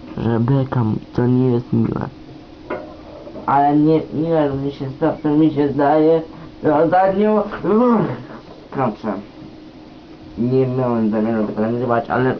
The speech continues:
proszę. To jest jeszcze moje drugie ja, kiedy na przykład jest, mam zły humor. Niepotrzebnie to chyba nagrywam. Taki sok Rev-, Reviva jabłkowa. Zawsze mi poprawia humor.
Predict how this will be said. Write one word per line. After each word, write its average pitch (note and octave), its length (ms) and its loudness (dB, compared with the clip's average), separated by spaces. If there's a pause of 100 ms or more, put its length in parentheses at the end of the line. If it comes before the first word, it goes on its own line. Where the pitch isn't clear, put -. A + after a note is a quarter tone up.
(360)
proszę. B2 460 -2 (640)
To F3+ 140 2
jest E3 160 0 (100)
jeszcze D#3 360 0 (360)
moje D#3 280 2
drugie C#3+ 320 2
ja, C#3+ 220 4
kiedy D3+ 260 0
na C#3+ 240 4
przykład C#3+ 360 0
jest, C3+ 240 0
mam C#3+ 200 2
zły D3 200 0
humor. A2+ 380 -2 (600)
Niepotrzebnie G#2 760 -4 (560)
to - 80 -10
chyba - 160 -10
nagrywam. - 400 -6 (1080)
Taki F3+ 240 -2
sok - 440 -4
Rev-, D3 460 0 (420)
Reviva C#3 720 2 (180)
jabłkowa. B2 880 0 (320)
Zawsze D3 340 0
mi C#3 60 0
poprawia A#2 360 -2
humor. G#2+ 220 -6